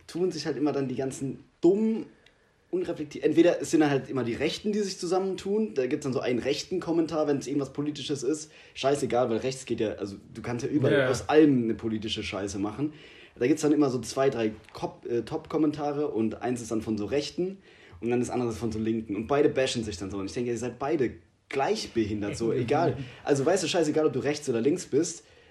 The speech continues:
Speaker 1: so, das ist, das verstehen die Leute ja nicht. Du bist einfach dann komplett zurückgeblieben, weil du so verschlossen gegenüber andere Dinge bist, dass du halt nicht besser als die andere Partei bist. Scheißegal, ob du links oder rechts bist.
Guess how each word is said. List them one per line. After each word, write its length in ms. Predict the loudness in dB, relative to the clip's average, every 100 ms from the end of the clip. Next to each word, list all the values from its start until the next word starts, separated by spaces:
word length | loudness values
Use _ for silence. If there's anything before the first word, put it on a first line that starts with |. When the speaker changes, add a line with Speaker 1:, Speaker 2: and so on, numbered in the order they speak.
| -10
Speaker 1:
so, 160 | -8 -8 -12 -20 _ _ _ -6
das 140 | -4
ist, 320 | -4 -12 -12
das 120 | -10 -6
verstehen 360 | -4 2 2
die 60 | 4
Leute 220 | 4 4
ja 100 | 2
nicht. 300 | 0 -2 -6 -14 -16 -14
Du 80 |
bist 300 | -2 -2 -2
einfach 260 | -6 -6 -4
dann 300 | -2 -2 -4
komplett 420 | -4 -2 0 0
zurückgeblieben, 580 | -2 -6 -4 -4 -2 0
weil 120 | 0
du 180 | 0 -2
so 180 | 0 -2
verschlossen 540 | -2 -4 -4 -4 -4
gegenüber 500 | -2 -4 -2 -2 -2
andere 300 | -2 -2 -2
Dinge 240 | 0 2 2
bist, 380 | 0 -4 -8 -20 _ -20 -20 -20 -6
dass 160 | -4 -2
du 120 | 0
halt 280 | 0 -2 -6
nicht 180 | -6
besser 220 | -4 0 0
als 140 | 0
die 60 | -2
andere 200 | -2 -6
Partei 320 | -6 -2 -2
bist. 180 | -2 -4
Scheißegal, 380 | -4 -2 -2
ob 40 | -2
du 40 |
links 220 | -2 -4 -4
oder 120 | -6
rechts 260 | -6 -12 -14
bist. 340 | -12 -14 -16